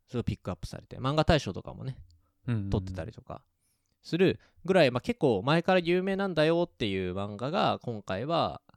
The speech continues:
Speaker 1: そのアニメーション映画として満を持して、こう、公開されたっていうのがあって、で、まあ、これ絶対気になる人いるんだけど、
Speaker 2: うん。
Speaker 1: これ原作漫画は、こう、見てから行った方がいいのかと。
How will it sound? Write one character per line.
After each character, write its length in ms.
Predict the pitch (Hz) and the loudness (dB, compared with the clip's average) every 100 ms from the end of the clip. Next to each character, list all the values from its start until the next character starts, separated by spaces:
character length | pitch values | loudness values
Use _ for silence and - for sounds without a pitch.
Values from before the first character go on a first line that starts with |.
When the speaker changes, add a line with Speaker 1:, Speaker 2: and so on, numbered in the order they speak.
| _ 123 | _ -16
Speaker 1:
そ 140 | - | -10
の 120 | 104 107 | -4 -4
ア 60 | |
ニ 100 | 107 | -4
メ 160 | 110 110 | -2 -4
ー 20 | |
シ 140 | - | -4
ョ 80 | 110 | -6
ン 80 | 110 | -4
映 120 | 110 | -4
画 100 | 92 | -6
と 120 | - | -8
し 140 | - - | -14 -12
て 200 | 90 87 | -10 -8
満 200 | 104 95 | -6 -8
を 80 | 82 | -8
持 120 | 85 | -10
し 100 | - | -12
て、 280 | - - _ _ | -14 -18 _ _
こ 100 | - | -14
う、 40 | 92 | -10
公 200 | 98 82 | -10 -8
開 200 | 85 85 | -10 -10
さ 160 | - | -10
れ 100 | 90 | -10
た 140 | - 123 | -8 -8
っ 80 | _ _ | _ _
て 80 | 101 | -14
い 120 | 82 | -14
う 20 | |
の 80 | 80 | -16
が 120 | - | -20
あ 40 | - | -20
っ 40 | _ _ - | _ _ -6
て、 320 | 180 - _ _ _ _ _ | -6 -6 _ _ _ _ _
で、 400 | 180 240 - - _ _ _ - | -8 -6 -8 -12 _ _ _ -14
ま 60 | |
あ、 20 | - | -6
こ 80 | 135 | -4
れ 40 | |
絶 180 | 196 - | -4 0
対 240 | 208 196 | 2 2
気 120 | 190 | 0
に 100 | 196 175 | -4 -2
な 80 | |
る 60 | 98 | -4
人 140 | - | -6
い 20 | 95 | -8
る 40 | |
ん 20 | 92 | -8
だ 120 | 92 | -12
け 120 | - | -12
ど、 340 | 110 95 - - | -10 -10 -10 -8
Speaker 2:
う 60 | |
ん。 380 | 107 95 90 101 - | -6 -6 -8 -14 -8
Speaker 1:
こ 80 | 117 | -4
れ 140 | 147 226 | 0 0
原 140 | 269 | 0
作 420 | - 262 254 247 | -4 -4 -4 -4
漫 300 | 247 240 143 | -2 -2 -4
画 160 | 98 92 | -4 -4
は、 460 | 123 110 90 82 _ _ _ _ _ _ _ _ _ _ | -2 -2 -4 -6 _ _ _ _ _ _ _ _ _ _
こ 560 | - 95 92 90 90 87 | -8 -6 -6 -6 -8 -8
う、 20 | |
見 120 | 107 | -6
て 160 | - 240 | 0 0
か 160 | - 214 | 2 2
ら 60 | |
行 80 | 208 | 0
っ 40 | |
た 100 | - | -2
方 80 | 131 | -4
が 100 | 92 | -4
い 20 | |
い 40 | 92 | -6
の 80 | 87 | -10
か 120 | |
と。 100 | - | -14